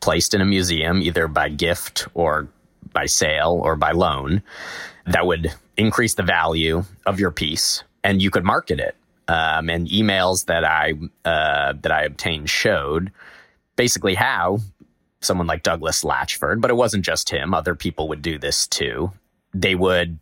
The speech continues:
get items placed in museums like Denver or the Met in New York, and then they would go to, to prospective buyers and say, "Hey, listen,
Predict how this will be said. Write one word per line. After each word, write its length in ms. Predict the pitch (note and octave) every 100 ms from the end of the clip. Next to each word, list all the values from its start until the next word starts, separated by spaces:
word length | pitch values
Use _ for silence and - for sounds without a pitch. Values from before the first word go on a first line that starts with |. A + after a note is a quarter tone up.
| -
get 140 | A#2 A2+
items 280 | A#2 A#2
placed 340 | - G#2+ G2 -
in 100 | F#2+
museums 360 | F2+ F2+ F2
like 140 | F2 D#2+
Denver 440 | D#2+ E2 E2 F#2
or 140 | F2+ E2
the 100 | D#2
Met 300 | D#2+ E2 E2+
in 80 |
New 120 | F2 F#2+
York, 520 | E2 C#2 D2+ - - _ - - - _
and 560 | F#2+ F2+ F2+ F2+ F2 F2
then 240 | F2 F#2
they 120 | F#2
would 140 | F#2 F2
go 220 | F#2+ G2+
to, 280 | G2+ F#2 F#2 F2 _ _ _ _ -
to 80 |
prospective 460 | - G#2 A#2 - G2
buyers 460 | G#2 C3+ D3 E2+ E2+
and 140 | E2+
say, 180 | F#2+ F2+
"Hey, 260 | C3 C#3+
listen, 460 | D#2+ F2+ - - -